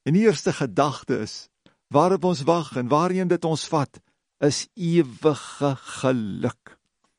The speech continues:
Dit beteken, ewige geluk beteken, volmaakte geluk wat nooit weer sal ophou nie. Ons hier in hierdie lewe, op hierdie aarde, ken nie dit nie. Ons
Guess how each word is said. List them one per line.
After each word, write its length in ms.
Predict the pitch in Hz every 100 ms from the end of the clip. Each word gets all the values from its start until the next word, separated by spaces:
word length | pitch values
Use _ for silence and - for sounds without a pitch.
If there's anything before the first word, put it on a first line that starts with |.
| - - -
Dit 140 | 147
beteken, 520 | 202 - 196 180 127
ewige 360 | 165 196 175 143
geluk 340 | - 143 147
beteken, 460 | 139 - 143 - 104 _ _ - -
volmaakte 960 | - 175 165 143 135 147 180 - 214
geluk 600 | - 202 120 123 - - - _ _ _ -
wat 220 | 147 -
nooit 760 | 110 104 131 208 214 160 - - -
weer 520 | 98 156 175 156 143
sal 500 | - - 156 147 143 -
ophou 680 | - 147 - - 120 131 101
nie. 220 | 104 143 - _ _ _ _ _ _ _ _ _
Ons 360 | 151 196 180
hier 260 | - 156 165
in 140 | 127
hierdie 240 | 135 147 170
lewe, 300 | 156 135 101
op 140 | 73
hierdie 280 | 123 170 190
aarde, 480 | 147 135 117 123 117 _ _ _ _ _ _
ken 240 | - 156
nie 240 | 127 127 95 _ _
dit 440 | - 98 131 110 156
nie. 120 | 120
Ons 260 | - 180 -